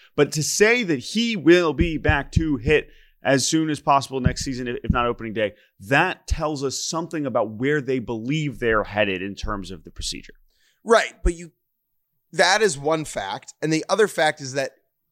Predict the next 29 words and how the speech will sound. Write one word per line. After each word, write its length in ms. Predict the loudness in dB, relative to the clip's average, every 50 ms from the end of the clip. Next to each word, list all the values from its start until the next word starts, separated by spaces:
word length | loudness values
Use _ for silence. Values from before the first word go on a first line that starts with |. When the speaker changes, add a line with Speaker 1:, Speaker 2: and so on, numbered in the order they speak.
| _ -4
Speaker 2:
Nez 220 | 0 0 0 0
Balelo 340 | 0 0 0 0 0 0 0
said 160 | 0 0 0
Ohtani 420 | 0 -2 -4 -4 -4 -4 -4 -4 -4
will 100 | -6 -6
have 140 | -6 -6
some 220 | -6 -6 -6 -6 -6
sort 220 | -6 -8 -8 -8
of 100 | -8 -10
procedure. 420 | -10 -10 -10 -10 -12 -14 -16 -18 -20 _ _ _ _ _ _ _ _ _ _ _ _ _ _ _ _ _ -12
Speaker 1:
Yes. 280 | -12 -12 -12 -14 -18 _ 0
Speaker 2:
There 240 | 6 6 8 8 6
really 380 | 2 -2 -12 -10 -8 -6 -6
does 320 | -6 -4 -4 -4 -4 -4 -2
not 180 | -2 0 0
exist 440 | 0 -2 -2 -2 -2 -2 -4 -4 -4
a 80 | -4 -4
procedure 560 | -2 -2 -4 -4 -4 -4 -4 -6 -6 -6 -2
that 220 | 0 0 0 0 0
would 120 | -2 -2
allow 600 | -2 -4 -6 -6 -2 0 2 2 4 4 2 2
him 480 | 2 -2 -6 -8 -10 -10 -12 -14 -16 -18 _ _ _ _ _ _ _ _ _ -4
to 220 | -2 0 0 -2 -4
be 280 | -8 -8 -8 -8 -8
ready 400 | -2 2 4 4 4 4 0 -6
to 220 | -10 -10 -8 -6 -4
hit 400 | -2 0 2 2 2 0 -2 _ _ _ _ _ _ _ _
so 480 | -6 -4 -2 2 6 6 6 6 4 2
quickly. 500 | -2 -4 -2 -2 -2 -2 _ _ -20